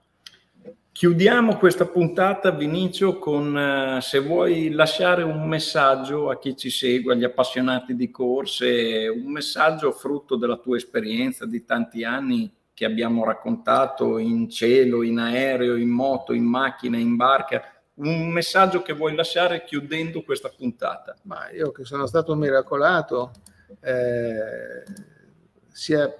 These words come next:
Speaker 2: sulla strada che, che, diciamo, che in pista, anche in aria, eh, <laughs> questa la racconteremo un'altra volta.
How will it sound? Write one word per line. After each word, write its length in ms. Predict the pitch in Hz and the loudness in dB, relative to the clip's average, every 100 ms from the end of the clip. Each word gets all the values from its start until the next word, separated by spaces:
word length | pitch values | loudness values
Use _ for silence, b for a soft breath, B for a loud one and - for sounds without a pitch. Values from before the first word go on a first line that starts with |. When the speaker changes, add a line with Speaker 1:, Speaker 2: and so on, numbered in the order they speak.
| - _ | -16 _
Speaker 2:
sulla 420 | _ - 147 135 | _ -10 -2 -2
strada 460 | - 147 147 151 131 | 0 2 2 2 0
che, 460 | 139 123 117 117 - | 0 2 0 -4 -8
che, 120 | 151 | -10
diciamo, 340 | - 123 139 | -8 -8 -8
che 140 | - 143 | -2 -2
in 220 | 139 123 | -2 0
pista, 640 | 147 160 156 127 104 - - _ _ _ - | 2 2 2 -2 -4 -10 -20 _ _ _ -12
anche 260 | 139 139 | -8 -6
in 100 | 127 | -4
aria, 360 | 117 131 170 202 _ B B 196 B _ - | -4 -6 -6 -10 _ B B -20 B _ -4
eh, 1200 | - - - - 381 196 220 226 - - - - | 0 2 0 -2 -4 -2 -2 -2 -6 -6 -6 -6
<laughs> 80 | 156 | -4
questa 240 | 160 - | -4 -4
la 100 | - | -6
racconteremo 560 | - - 123 127 135 - | -6 -4 -4 -2 -4 -4
un'altra 340 | - - 165 | -10 -8 -8
volta. 260 | 180 170 | -8 -12